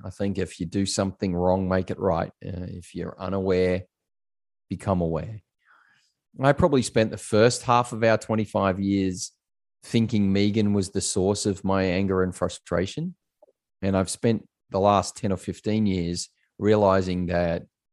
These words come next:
it's in me. So at a, in a nutshell, the biggest struggle that we've had in our marriage is me. The biggest struggle that we've had in our marriage are my insecurities and my anger and my lack of formation.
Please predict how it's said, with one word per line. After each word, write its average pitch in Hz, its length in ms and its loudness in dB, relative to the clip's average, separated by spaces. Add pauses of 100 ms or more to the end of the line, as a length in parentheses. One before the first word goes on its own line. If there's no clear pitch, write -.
(680)
it's 101 180 -4
in 104 180 4
me. 117 380 0 (840)
So 110 420 4 (1400)
at 127 160 6
a, 117 220 4
in 131 100 4
a 117 60 6
nutshell, 95 800 0
the 104 80 -4
biggest 120 400 4
struggle 104 320 4
that 95 100 -2
we've 98 160 -2
had 98 200 4
in 98 120 2
our 90 140 2
marriage 90 380 0
is 85 100 -4
me. 98 300 -2 (640)
The 95 40 -6
biggest 110 320 2
struggle 110 500 2
that 101 100 2
we've 107 180 0
had 98 200 2
in 92 120 0
our 98 160 2
marriage 92 480 0 (500)
are 98 80 -6
my 98 260 4
insecurities 90 920 -2 (380)
and 90 120 -6
my 90 200 0
anger 90 520 0
and 92 120 -6
my 95 180 4
lack 95 240 2
of 92 120 -4
formation. 87 840 -4